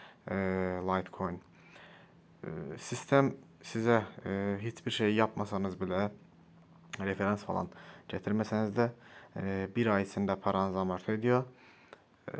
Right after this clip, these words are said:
getirdiğiniz referanslardan olsa eğer, yatırım yapanlar olursa eğer, e, onların yaptıkları yatırımların, e, yüzde onunu size kazım hızı olarak, e, bonus şeklinde veriyor.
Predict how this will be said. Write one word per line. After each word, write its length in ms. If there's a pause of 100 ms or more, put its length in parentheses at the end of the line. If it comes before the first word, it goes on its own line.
(360)
getirdiğiniz 640
referanslardan 880 (920)
olsa 220
eğer, 280
yatırım 360
yapanlar 340
olursa 340
eğer, 240 (500)
e, 40 (720)
onların 320
yaptıkları 1120
yatırımların, 680 (420)
e, 60 (400)
yüzde 420
onunu 520
size 340
kazım 400
hızı 220
olarak, 420 (500)
e, 60 (500)
bonus 220
şeklinde 500 (420)
veriyor. 340